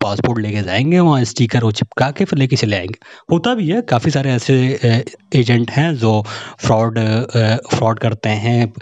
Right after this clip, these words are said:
फेक वीज़ा लगा देते हैं पासपोर्ट पे। आप एयरपोर्ट पे जाते हो, आप डिपोर्ट हो जाते हो, तो ये सब करने से कोई फ़ायदा नहीं है। आज मैं आपको बताऊंगा कि वीज़ा फ़ीस कितनी है। तो वीज़ा फ़ीस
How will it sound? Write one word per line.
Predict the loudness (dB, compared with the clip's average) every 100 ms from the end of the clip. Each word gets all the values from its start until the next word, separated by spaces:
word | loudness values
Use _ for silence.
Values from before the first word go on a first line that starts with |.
| -18 -8 -2
फेक | 2 0 0
वीज़ा | -2 0 0
लगा | 0 -2
देते | -4 -2
हैं | 0 2
पासपोर्ट | 0 -2 -2 -2 -2
पे। | -6
आप | -8 -8
एयरपोर्ट | -10 -4 -4
पे | 0 0
जाते | 0 -2 0
हो, | 2
आप | 2 0
डिपोर्ट | -4 0 0 0
हो | -4
जाते | -8 -8 -8
हो, | -8 -12 -14 -16 0
तो | 2
ये | 4 2
सब | 2 -2
करने | 0 -2 -2 -2
से | -2 0
कोई | 2
फ़ायदा | 2 -2 -4 -4
नहीं | -2
है। | 0
आज | -2 0
मैं | 0
आपको | 2 0
बताऊंगा | -4 -2 2 4 4 2 0
कि | 0 0 0 -4 -12 -16 -10 -6
वीज़ा | 0 2 4 2
फ़ीस | 2 2 0
कितनी | -2 0 2 2
है। | 4 4 2
तो | 2 0
वीज़ा | 2 2
फ़ीस | 0 0 0 0